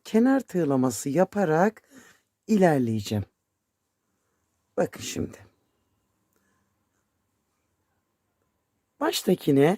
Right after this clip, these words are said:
buna değil, önündekine bir sık iğne yaptım.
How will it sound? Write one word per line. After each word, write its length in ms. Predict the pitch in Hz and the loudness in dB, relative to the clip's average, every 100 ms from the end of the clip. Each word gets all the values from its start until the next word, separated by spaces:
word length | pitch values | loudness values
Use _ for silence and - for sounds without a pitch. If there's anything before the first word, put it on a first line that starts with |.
| _ _ _ _ _ _ - | _ _ _ _ _ _ 0
buna 240 | 220 214 | 4 4
değil, 280 | 165 151 - _ | 2 -2 -4 _
önündekine 840 | 196 220 208 170 - 131 131 165 - _ _ _ _ _ _ _ _ _ - | 2 4 4 0 -4 -2 -2 -2 -8 _ _ _ _ _ _ _ _ _ 2
bir 160 | 277 | 2
sık 400 | 254 - 208 - - | 2 -4 -6 -6 -10
iğne 440 | 147 131 151 175 - _ _ _ _ _ _ _ _ _ _ _ _ _ _ _ _ _ _ _ _ _ _ _ _ _ _ _ _ _ _ _ _ _ _ _ _ _ _ _ _ _ _ - | -4 0 0 -2 -8 _ _ _ _ _ _ _ _ _ _ _ _ _ _ _ _ _ _ _ _ _ _ _ _ _ _ _ _ _ _ _ _ _ _ _ _ _ _ _ _ _ _ -10
yaptım. 440 | 214 135 - 101 | -6 -6 -6 -10